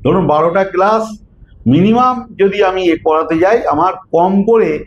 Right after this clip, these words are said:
এক হাজার টাকা করে হলেও বারো হাজার টাকা লাগে। আপনি মাত্র এক হাজার টাকা নিয়ে আসুন, এখানে রেজিস্ট্রেশন করুন।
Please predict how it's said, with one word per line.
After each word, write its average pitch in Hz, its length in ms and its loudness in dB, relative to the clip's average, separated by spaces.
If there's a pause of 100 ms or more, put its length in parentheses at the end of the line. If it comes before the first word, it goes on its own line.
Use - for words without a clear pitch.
(440)
এক 143 160 0
হাজার 196 280 0
টাকা 202 200 2
করে 196 180 0
হলেও 233 240 2
বারো 156 240 0
হাজার 127 240 0
টাকা 98 180 -2
লাগে। 90 200 -6 (360)
আপনি 170 220 0
মাত্র 180 420 0
এক 156 200 0
হাজার 170 260 0
টাকা 151 180 0
নিয়ে 127 200 0
আসুন, 214 360 0 (1000)
এখানে 147 320 0
রেজিস্ট্রেশন 147 560 0
করুন। 196 520 -4